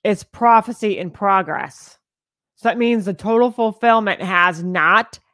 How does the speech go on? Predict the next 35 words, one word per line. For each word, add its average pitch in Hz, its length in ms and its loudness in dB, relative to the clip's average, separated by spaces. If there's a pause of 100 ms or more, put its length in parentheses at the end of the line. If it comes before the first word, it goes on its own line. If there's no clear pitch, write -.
(160)
happened 311 500 -2
yet, 196 300 2 (400)
but 226 100 2
it's 208 120 -2
in 202 60 -6
the 190 80 -2
progress 214 760 0
of 180 180 -4
being 196 240 -2
fulfilled. 175 400 -6
I 196 100 2
love 202 420 2
how 185 220 0
they 175 180 -4
do 165 180 -6
that. 151 300 -4 (1000)
All 220 100 6
right, 214 200 6
this 233 140 0
prophecy 269 420 0
is 254 100 -8
called 233 320 2
The 214 80 -2
Swamp 233 540 2 (100)
is 220 240 -2
Being 208 360 -2
Destroyed. 202 800 0 (440)
And 214 320 0
this 330 320 2
prophecy 214 640 0
was 196 220 -4
received 196 500 -2
on 180 340 -6
January 185 520 -4 (140)
third 247 480 2